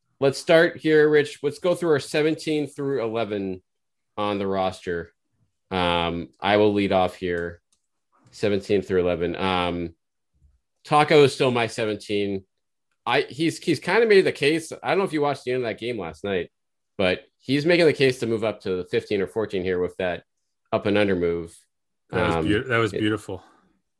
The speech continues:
Speaker 1: And, um, it is, it's kind of a shame that there, you know, there is just so much center depth on this roster that he's just never gonna get a shot. But I do like the fact that he and Waters are eligible for the playoffs this year.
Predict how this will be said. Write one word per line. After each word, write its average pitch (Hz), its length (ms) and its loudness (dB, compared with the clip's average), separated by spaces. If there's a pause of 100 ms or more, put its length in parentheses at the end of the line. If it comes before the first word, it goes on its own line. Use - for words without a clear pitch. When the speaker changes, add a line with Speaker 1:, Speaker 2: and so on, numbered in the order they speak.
Speaker 1:
And, 95 300 6
um, 87 480 0 (240)
it 139 120 6
is, 180 100 8
it's 135 280 2
kind 165 240 2
of 175 60 6
a 160 40 4
shame 143 360 4
that 123 180 2
there, 104 480 -2 (840)
you 120 100 -4
know, 92 120 0
there 117 200 2
is 120 120 -2
just - 180 -8
so 117 160 -2
much - 420 -6 (440)
center 113 280 0
depth 101 320 -4
on 98 140 -4
this 95 180 -6
roster 98 380 -2
that 90 200 -4
he's 95 200 -6
just 95 180 -8
never 92 260 2
gonna 90 260 0 (120)
get 101 100 -2
a - 20 2
shot. 107 240 0
But 110 60 4
I 117 80 6
do 135 140 4
like 147 120 6
the 131 60 -2
fact 123 260 0
that 113 140 -2
he 127 340 -4
and 107 320 -2 (400)
Waters 107 420 0
are 113 260 0
eligible 104 420 -2
for 95 180 -10
the 85 80 -12
playoffs 101 400 -2
this - 180 -14
year. 80 260 -6